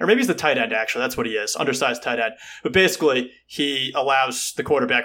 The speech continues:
Rev, to get hurt. He just lets the, you know, three hundred pound lineman through. Rev breaks his hand, which actually is, is foreshadowing there. Uh, but that's what happened on the zip. I'm not blaming anyone, but that left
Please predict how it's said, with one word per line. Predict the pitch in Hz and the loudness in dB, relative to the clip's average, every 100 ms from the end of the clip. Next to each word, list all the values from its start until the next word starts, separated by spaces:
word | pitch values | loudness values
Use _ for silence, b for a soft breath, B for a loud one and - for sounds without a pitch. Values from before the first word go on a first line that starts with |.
| - | 0
Rev, | 123 123 | -2 -2
to | 127 | -2
get | 120 | -4
hurt. | 123 123 131 | 0 -2 -2
He | 127 | -4
just | 120 - | -6 -6
lets | 120 120 - | -4 -4 -4
the, | - 117 113 120 B - | -4 -4 -4 -6 B -4
you | |
know, | 127 123 | -2 -2
three | 139 | -2
hundred | 127 131 | -2 -2
pound | 135 120 | -2 -2
lineman | 113 120 117 113 | 0 0 -2 -6
through. | - 120 120 123 - _ _ | -4 0 0 -2 -10 _ _
Rev | 127 123 123 | -4 -2 0
breaks | 123 117 | -2 -2
his | - | -4
hand, | 131 120 120 123 | -2 -2 -2 -6
which | - | -6
actually | 117 - 110 | -6 -4 -10
is, | 107 | -8
is | - - | -8 -4
foreshadowing | 131 123 127 120 117 117 | -4 -2 0 -2 -2 -4
there. | 120 117 120 - B B B | -2 -2 -2 -8 B B B
Uh, | 131 127 123 | 2 2 0
but | 147 | 2
that's | 208 220 | 2 4
what | 196 | 4
happened | 202 196 | 4 4
on | 160 | 2
the | |
zip. | 123 170 | 2 2
I'm | 147 | 4
not | 170 135 | 4 4
blaming | 139 147 156 | 2 2 2
anyone, | 165 170 175 175 | 0 0 -2 -2
but | 131 | 0
that | 160 - | 0 0
left | 165 | -2